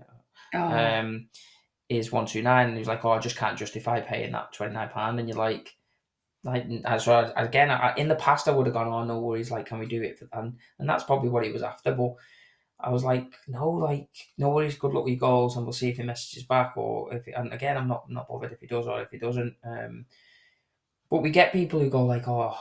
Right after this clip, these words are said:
Speaker 2: like, yeah, I just can't justify, like, paying it anymore," like,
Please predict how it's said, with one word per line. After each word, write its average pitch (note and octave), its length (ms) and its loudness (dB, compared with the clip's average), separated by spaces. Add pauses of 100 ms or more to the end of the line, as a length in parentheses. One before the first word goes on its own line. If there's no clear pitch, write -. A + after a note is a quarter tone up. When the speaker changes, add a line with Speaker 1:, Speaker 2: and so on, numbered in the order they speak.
(140)
Speaker 2:
like, A2+ 440 -8 (500)
yeah, B2 180 0
I - 20 0
just A#2+ 180 -2
can't A#2+ 200 -2
justify, A2+ 480 -8
like, G#2+ 320 -4 (160)
paying A2+ 280 -6
it - 120 -8
anymore," A2+ 380 -6
like, - 320 -6